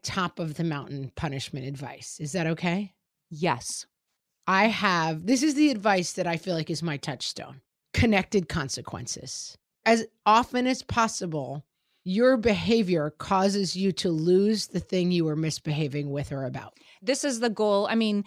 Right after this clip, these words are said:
Speaker 2: the whole idea of letting the punishment fit the crime, right? Which is, like,
Speaker 1: Right.
Speaker 2: the, the saying which th-, people have been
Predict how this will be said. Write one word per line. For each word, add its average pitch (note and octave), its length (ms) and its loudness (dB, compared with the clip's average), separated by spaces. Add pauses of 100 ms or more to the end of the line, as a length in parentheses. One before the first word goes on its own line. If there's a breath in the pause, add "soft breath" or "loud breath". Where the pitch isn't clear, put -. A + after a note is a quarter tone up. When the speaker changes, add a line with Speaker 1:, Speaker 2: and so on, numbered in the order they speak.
(180 loud breath)
Speaker 2:
the G#3+ 100 4
whole A3+ 180 6
idea G#3+ 240 6
of F3+ 120 2
letting G#3 220 4
the F#3+ 80 2
punishment G3 480 -2
fit - 200 -6
the F3+ 80 -6
crime, E3 520 0
right? F3+ 240 0
Which G3 200 -2
is, F3 180 0
like, E3 180 -2
Speaker 1:
Right. E3+ 220 0
Speaker 2:
the, - 80 -16
the F#3 100 0
saying F3 560 0
which - 360 -2 (400 soft breath)
th-, G3+ 100 -6 (400)
people A#3 240 0
have G3+ 80 2
been F#3+ 200 0